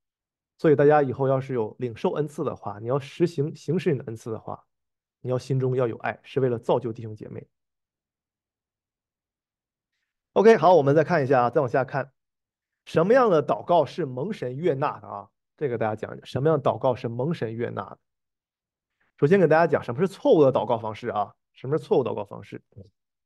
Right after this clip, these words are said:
第一点，我总结的就是胁迫神。有一种祷告叫胁迫神。大家读圣经肯定知道，在旧约的时候，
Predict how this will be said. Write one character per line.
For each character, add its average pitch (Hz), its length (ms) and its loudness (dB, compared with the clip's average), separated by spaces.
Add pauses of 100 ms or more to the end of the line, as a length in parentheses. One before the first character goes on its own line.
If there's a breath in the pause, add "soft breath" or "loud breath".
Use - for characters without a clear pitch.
(1900)
第 180 140 0
一 190 40 4
点， 147 240 4 (280)
我 147 60 -6
总 135 180 -4
结 120 120 0
的 135 280 -2 (420)
就 170 80 -2
是 143 140 -2
胁 - 280 -2
迫 139 220 -2
神。 - 220 -16 (1200)
有 165 160 6
一 - 20 6
种 233 140 6
祷 139 160 6
告 160 320 2
叫 170 100 0
胁 135 160 -4
迫 143 140 -2
神。 104 180 -12 (1600)
大 202 80 4
家 214 120 6
读 202 80 0
圣 214 180 2
经 202 160 0
肯 165 80 -2
定 147 100 -2
知 143 140 -6
道， 135 260 -2 (840)
在 208 100 0
旧 214 160 2
约 196 140 2
的 190 100 0
时 160 140 -6
候， 143 340 -2